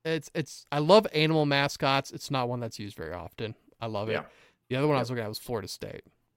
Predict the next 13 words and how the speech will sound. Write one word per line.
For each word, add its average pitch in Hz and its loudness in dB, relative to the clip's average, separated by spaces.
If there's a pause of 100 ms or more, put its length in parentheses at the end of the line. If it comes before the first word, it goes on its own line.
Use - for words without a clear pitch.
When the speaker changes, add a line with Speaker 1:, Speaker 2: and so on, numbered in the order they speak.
Speaker 1:
Let's 120 -8
go 98 -8
Seminoles, - -14
man. - -12 (100)
Speaker 2:
Seminoles, 110 -6
yeah, 98 0
canceled. 98 -4 (460)
Speaker 1:
<laughs> - 0
I 139 2
know. 113 -6 (320)
I 170 8
know, 131 6
dude. 135 2